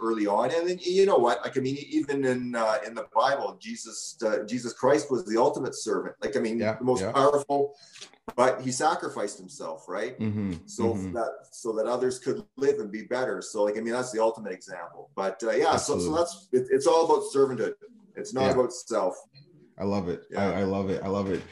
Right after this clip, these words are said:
Speaker 2: And you were, you were, you were speaking, and it's funny 'cause I was about to bring, bring up the Bible too, and then <laughs> you just did. Me and, me and a few of my friends, we did a small group. We had a small group the other day, and we're, we started going through Proverbs chapter one, and it's talking, talking about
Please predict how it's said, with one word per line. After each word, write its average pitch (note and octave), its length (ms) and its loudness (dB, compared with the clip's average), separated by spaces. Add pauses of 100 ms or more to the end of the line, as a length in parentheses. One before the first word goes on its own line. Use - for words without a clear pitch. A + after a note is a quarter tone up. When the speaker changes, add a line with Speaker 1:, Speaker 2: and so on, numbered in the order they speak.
(140)
Speaker 2:
And A#2 280 6
you B2+ 240 6
were, B2 100 6
you B2 140 6
were, B2+ 100 6
you B2+ 160 4
were B2+ 80 6
speaking, C3 460 4
and G#2+ 200 4 (160)
it's A2+ 140 2
funny A#2+ 240 4
'cause A2 320 2
I A2+ 80 6
was A#2+ 160 6
about B2 200 4
to B2 60 6
bring, B2 380 2
bring A#2+ 220 2
up A#2+ 180 2
the A#2+ 60 -4
Bible C3 340 6
too, D#3+ 260 6
and C3+ 120 8
then A2 120 4
<laughs> A2 40 0
you C3+ 240 8
just C#3+ 180 4
did. D#3+ 280 6 (520)
Me C#3+ 260 6
and, C3 160 8
me C3+ 100 8
and C3+ 100 8
a - 20 2
few C3 200 4
of - 240 -2
my G#2 140 0
friends, A2+ 380 2
we G#2+ 100 -2
did A#2+ 120 2
a A2 80 2
small A#2+ 340 2
group. G#2+ 240 -2
We A2+ 60 0
had A2 100 2
a G#2 60 -2
small A2+ 200 -2
group G#2+ 200 -6
the G#2+ 80 0
other G#2 160 0
day, F#2+ 240 -2 (320)
and G#2+ 440 2
we're, A2 320 -2
we A2+ 240 0
started B2 460 0
going A2+ 240 0
through G#2+ 220 -4
Proverbs G2+ 400 -4
chapter F#2 240 -6
one, F2 260 -4 (100)
and G#2 300 -2
it's G#2 140 -8
talking, A#2+ 300 0
talking A2+ 360 -2
about G2+ 360 -2